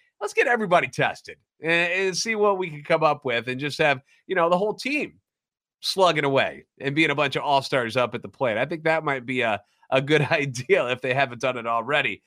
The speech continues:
Um, now, one of the things I wanna bring up, too, is for, you know, with Brendan Donovan and these improvements that he's done, um, you've got that,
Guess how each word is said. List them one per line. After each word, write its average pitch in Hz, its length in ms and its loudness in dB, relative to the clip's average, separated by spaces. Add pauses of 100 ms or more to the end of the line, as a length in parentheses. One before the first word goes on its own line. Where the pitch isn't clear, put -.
(320)
Um, 131 520 2 (2500)
now, 160 180 2
one 196 140 6
of 233 60 6
the 202 60 4
things 175 280 0
I 170 40 6
wanna 165 160 4
bring 151 200 -2
up, 147 120 0
too, 214 160 0
is 156 100 0
for, 175 260 4
you 175 100 -2
know, 139 100 2
with 156 280 -4
Brendan 156 260 2
Donovan 151 400 0
and 135 100 -2
these 131 160 0
improvements 196 640 0
that 127 160 2
he's 107 120 -4
done, 110 320 -2 (340)
um, 123 600 0 (800)
you've 147 220 -2
got 139 280 2
that, 160 420 2